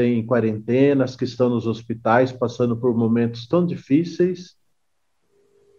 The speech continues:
e também o meu respeito e a minha solidariedade e oração às famílias dos enlutados, que são muitos,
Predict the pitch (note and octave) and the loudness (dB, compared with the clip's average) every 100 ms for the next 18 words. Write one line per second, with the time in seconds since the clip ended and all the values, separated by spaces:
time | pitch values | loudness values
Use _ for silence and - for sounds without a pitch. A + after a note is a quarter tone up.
0 | _ D#3+ F3 G#3 E3 E3 F3 F3 D3+ D3+ | _ 2 6 6 8 8 8 8 8 6
1 | C3+ C#3 - - C#3 D3+ D#3 - E3 D#3+ | 6 2 0 4 8 8 6 2 2 4
2 | D3+ C3+ C3 C3+ C3+ B2+ - C#3+ C3 B2 | 4 6 6 6 4 4 2 2 4 4
3 | B2 A#2 A#2+ B2+ B2+ B2 A#2 A#2+ C3+ C3+ | 4 2 4 4 2 2 0 0 2 4
4 | C3+ - E3 D#3 B2 B2 A2+ G2 G2+ - | 2 0 -2 0 0 0 0 -2 -4 -18
5 | _ _ _ _ _ _ _ B2 B2 C3 | _ _ _ _ _ _ _ -4 0 2
6 | B2+ C3+ B2+ G#2+ G#2+ G#2 G#2 - - - | 2 0 0 0 0 -2 -8 -14 -12 -10
7 | A#2 - B2+ A#2 A#2+ A#2 A#2 G2+ - - | -6 -2 0 2 2 0 -4 -8 -10 -18